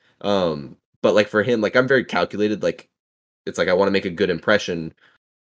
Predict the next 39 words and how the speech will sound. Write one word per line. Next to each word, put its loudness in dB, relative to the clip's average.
for 2
some -4
of -4
these -4
players. 0
Like, -4
I 0
don't 0
like, -6
I -4
know -2
they -4
don't -8
like -14
to -12
get -8
bugged, -8
and -14
they -12
probably -10
get -14
bugged -14
all, -10
all -4
the -18
time. -14
So 2
he 0
reached 0
out 6
to -6
me -2
after -4
he -4
saw -2
my -2
post. -4
You -6
know, -6